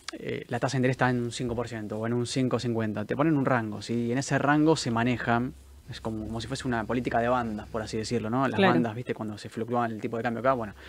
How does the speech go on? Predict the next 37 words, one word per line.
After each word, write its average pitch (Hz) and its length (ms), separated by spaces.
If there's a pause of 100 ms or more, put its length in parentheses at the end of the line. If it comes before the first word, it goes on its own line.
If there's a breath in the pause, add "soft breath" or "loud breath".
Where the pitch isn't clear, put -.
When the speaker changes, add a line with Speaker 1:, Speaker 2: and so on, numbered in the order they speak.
(560 loud breath)
Speaker 1:
nada 120 180
que 117 80
ver 120 100
con 117 100
la - 20
inflación, 117 360
pero 110 260
como 113 220
para 113 180
que 107 100
se - 80
entienda 123 240
el 117 80
sistema. 113 400 (720)
Entonces, 127 240
bueno, 117 260 (580 loud breath)
hoy 160 200
el 156 100
rango 160 220
de 143 80
política 143 300
monetaria 139 240
está 135 160
en 127 80
un 127 100
cinco 135 540
veinticinco, 131 560
cinco 123 260
cincuenta, 135 640 (460 soft breath)
eh, 104 1040 (180)
y 127 100
lo, 117 640 (360)
a 123 120
ver, 107 100 (200)
es - 140
el 127 100
máximo, 139 540